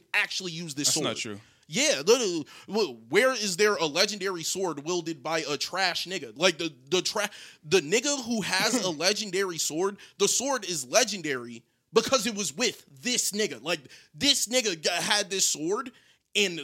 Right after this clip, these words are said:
Speaker 1: the sword became legendary. Like, that
Speaker 2: Isagi, uh, or Bachira is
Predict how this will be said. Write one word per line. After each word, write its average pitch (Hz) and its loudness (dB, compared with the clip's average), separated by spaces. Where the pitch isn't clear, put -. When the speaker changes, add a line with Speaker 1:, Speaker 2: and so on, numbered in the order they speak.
Speaker 1:
the 180 -2
sword 190 0
became 170 -2
legendary. 131 -6
Like, 185 6
that 196 6
Speaker 2:
Isagi, 208 6
uh, 170 0
or 175 2
Bachira 175 4
is 135 -6